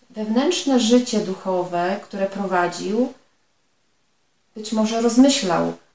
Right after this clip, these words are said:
o sensie życia. Natomiast jako celnik, powszechnie uważany za grzesznika, był odrzucony przez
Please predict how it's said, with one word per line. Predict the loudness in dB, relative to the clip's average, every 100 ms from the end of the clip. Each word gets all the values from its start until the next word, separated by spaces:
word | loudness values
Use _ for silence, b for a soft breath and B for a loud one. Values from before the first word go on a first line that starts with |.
| -16
o | -12
sensie | -4 -2 0 2 2
życia. | 2 0 -2 -4 -6 -12 _ _ _ _ _ _ _ _
Natomiast | -10 -2 0 2 2
jako | 0 0
celnik, | -2 2 4 4 2 -2 -6
powszechnie | -14 -14 -6 -4 -2 -4 -4
uważany | -4 -2 0 4 4 4
za | 2
grzesznika, | 2 0 2 2 2 -2 -2 -2 -4 -14 _ _ _ _ _ _ _ _ _ _ _ _ -4
był | 6 8 10 8 4 -14 _ _ _
odrzucony | -6 -2 -2 0 2 2 2
przez | 0 0 2 0 -4